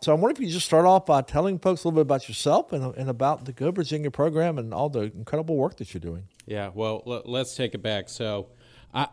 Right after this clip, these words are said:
Speaker 2: I've become a Chick-fil-A addict recently.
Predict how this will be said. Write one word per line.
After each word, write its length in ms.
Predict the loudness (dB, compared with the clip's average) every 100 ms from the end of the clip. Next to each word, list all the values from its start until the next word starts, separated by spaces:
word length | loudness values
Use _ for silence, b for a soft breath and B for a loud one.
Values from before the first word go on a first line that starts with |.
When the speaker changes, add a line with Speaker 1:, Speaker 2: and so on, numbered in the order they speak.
| _
Speaker 2:
I've 300 | -2 0 0
become 420 | -2 -2 0 2
a 60 | 2
Chick-fil-A 760 | 0 -2 -2 -2 2 4 4 4
addict 480 | 4 2 0 -2 -2
recently. 560 | 0 0 -6 -6 -8